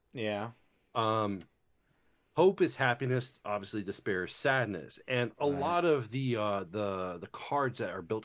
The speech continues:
Speaker 2: into this game that help drive the story are based on hope and despair.
Speaker 1: Right.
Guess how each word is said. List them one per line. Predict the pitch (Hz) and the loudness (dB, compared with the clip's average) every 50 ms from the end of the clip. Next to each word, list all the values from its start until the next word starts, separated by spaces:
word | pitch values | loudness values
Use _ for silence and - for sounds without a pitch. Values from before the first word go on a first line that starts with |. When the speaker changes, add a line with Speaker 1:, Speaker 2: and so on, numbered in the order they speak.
| - | -6
Speaker 2:
into | - 127 131 127 - 120 | -6 -6 -4 -4 -4 -6
this | 110 107 - | -6 -8 -8
game | - 101 90 87 85 78 | -8 -8 -8 -8 -8 -8
that | 92 92 - - _ - - - | -8 -10 -10 -12 _ -20 -10 -6
help | - 123 107 113 | -6 -6 -6 -4
drive | 107 117 113 110 104 85 - | -4 -2 0 0 -2 -4 -8
the | - | -12
story | - - - 156 135 131 110 98 92 - - - - - - - - - - - | -14 -8 -6 -2 0 2 2 2 0 -2 -6 -14 -20 -20 -20 -20 -20 -20 -14 -4
are | - 135 127 | -2 -2 0
based | 127 123 117 - - | 2 0 0 0 0
on | 123 110 95 | -2 -2 -2
hope | - 95 90 85 - | -4 -4 -4 -4 -4
and | 90 85 | -8 -8
despair. | 92 - - - - - 151 160 127 87 76 67 - - _ _ _ _ _ _ _ _ _ | -6 -6 -6 -6 -4 -2 0 0 2 0 -2 -4 -8 -16 _ _ _ _ _ _ _ _ _
Speaker 1:
Right. | - 90 90 87 87 92 110 - | -10 -8 -6 -6 -6 -6 -8 -10